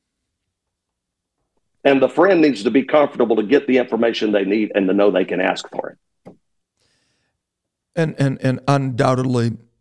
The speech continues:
Speaker 2: and, and you've, you have articulated it so well, but there, there is a level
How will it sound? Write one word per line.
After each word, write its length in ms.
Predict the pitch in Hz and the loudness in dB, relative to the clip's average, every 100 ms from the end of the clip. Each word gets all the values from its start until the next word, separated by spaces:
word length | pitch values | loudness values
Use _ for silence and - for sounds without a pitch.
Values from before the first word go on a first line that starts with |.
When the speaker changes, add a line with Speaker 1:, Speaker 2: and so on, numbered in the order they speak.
| _ | _
Speaker 2:
and, 400 | 120 113 - 110 - | -6 -4 -4 -6 -4
and 160 | 117 113 | -4 -2
you've, 300 | 120 107 107 | -2 -4 -10
you 200 | 120 117 113 | -10 -4 -4
have 220 | 104 - _ _ _ _ | -4 -10 _ _ _ _
articulated 720 | 139 139 - 139 135 127 113 110 | -4 -4 -2 -4 -2 -2 -2 -4
it 120 | - | -4
so 200 | - 113 | -4 -2
well, 320 | 110 117 110 | -2 -4 -4
but 200 | 110 - | -6 -6
there, 280 | 165 180 - - _ _ _ | -2 -2 -4 -12 _ _ _
there 200 | 170 180 | -4 -2
is 100 | 139 | 0
a 60 | 131 | 0
level 840 | 131 135 143 143 135 135 104 | 0 0 2 2 0 -4 -6